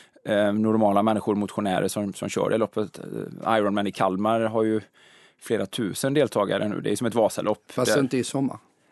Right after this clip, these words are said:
Speaker 1: Nej, nej, det vet vi faktiskt inte än, David.
Speaker 2: Okej.
Speaker 1: Det, det, chans, hoppet lever väl fortfarande,
Speaker 2: Okej.
Speaker 1: men, eh, ja, hoppet, eh, minskar väl lite för varje dag. Men en vanlig Ironman, då simmar man ju tre komma åtta kilometer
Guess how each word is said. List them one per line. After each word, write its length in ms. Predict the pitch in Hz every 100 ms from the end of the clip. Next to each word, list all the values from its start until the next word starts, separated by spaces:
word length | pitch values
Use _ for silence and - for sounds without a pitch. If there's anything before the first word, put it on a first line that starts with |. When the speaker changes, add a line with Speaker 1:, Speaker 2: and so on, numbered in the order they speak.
| -
Speaker 1:
Nej, 420 | 147 170 180 160 -
nej, 360 | 156 160 175
det 100 | 165
vet 240 | 220 196 226
vi 60 |
faktiskt 220 | 247 -
inte 180 | 214 185
än, 100 | 147
David. 240 | 107 110 117
Speaker 2:
Okej. 140 | 117
Speaker 1:
Det, 240 | 139 139
det, 260 | 135 151 131
chans, 280 | 175 135 -
hoppet 320 | 143 165 160
lever 200 | 170 135
väl 180 | 131 151
fortfarande, 600 | 151 - 170 117 120 123
Speaker 2:
Okej. 160 | 143 147
Speaker 1:
men, 120 | 147
eh, 380 | 139 139 135 113
ja, 280 | 85 135 131
hoppet, 440 | 139 143 135 - -
eh, 120 | 127 120 98
minskar 300 | 131 131 -
väl 80 | 127
lite 180 | 135 123
för 40 | 131
varje 120 | 123
dag. 160 | 120 135
Men 180 | 139 123 - - -
en 140 | 147
vanlig 200 | 160 151
Ironman, 360 | 147 120 113 127
då 80 |
simmar 200 | 123 131
man 180 | 113 113
ju 180 | 117 117
tre 180 | 127 110
komma 160 | 117
åtta 140 | 113 -
kilometer 560 | 110 113 90 - -